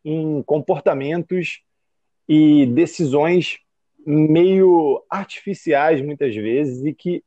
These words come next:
na maioria das vezes, acabam fazendo muito mal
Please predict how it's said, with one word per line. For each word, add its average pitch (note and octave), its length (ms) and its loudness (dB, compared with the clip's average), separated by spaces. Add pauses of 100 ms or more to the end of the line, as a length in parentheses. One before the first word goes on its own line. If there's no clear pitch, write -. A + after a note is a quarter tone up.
na D#3+ 180 -2
maioria F#3+ 320 2
das E3 160 -2
vezes, C3+ 300 -4
acabam D3+ 440 -2
fazendo D#3 560 0
muito G#3+ 400 -4
mal C#3 360 0